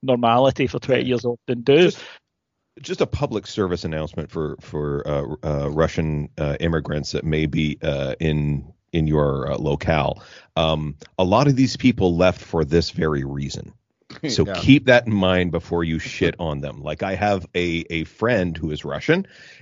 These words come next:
Speaker 2: and, uh, she, uh, she and I were doing a show, and it was just after, like, literally the day of everything going, Breaking Bad. And I was like, "How is she gonna react to this?"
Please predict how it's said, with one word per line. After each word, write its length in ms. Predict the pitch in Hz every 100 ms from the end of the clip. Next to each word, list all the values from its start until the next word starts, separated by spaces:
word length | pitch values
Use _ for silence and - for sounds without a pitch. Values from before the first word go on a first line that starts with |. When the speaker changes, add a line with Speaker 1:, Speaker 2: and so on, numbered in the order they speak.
| -
Speaker 2:
and, 520 | 98 92 90 87 85
uh, 640 | 85 80 78 76 76 73 71
she, 680 | - - 98 87 82 80 80
uh, 280 | 78 78 73
she 200 | - 82
and 80 | 78
I 60 |
were 140 | 78 78
doing 200 | 82 76
a 40 |
show, 440 | - 87 87 113 -
and 160 | 90
it 40 | 78
was 160 | 85
just 280 | - 95 -
after, 380 | 101 101 98 85
like, 180 | 85 87
literally 400 | 110 131 104 87
the 120 | 85
day 380 | 78 95 92 87
of 540 | 90 85 80 73 - _ _ _ _ _ _ 107
everything 440 | 90 87 87 82
going, 420 | 80 73 71 71 - -
Breaking 360 | 87 76 76
Bad. 280 | 71 64 - _ _ - _ _
And 120 | 90 85
I 60 |
was 140 | 80 92
like, 200 | 78 -
"How 600 | - - 98 98 98 90
is 160 | 87
she 240 | - 90 85
gonna 180 | 78
react 440 | 73 73 76 80 -
to 80 | 95
this?" 260 | 107 120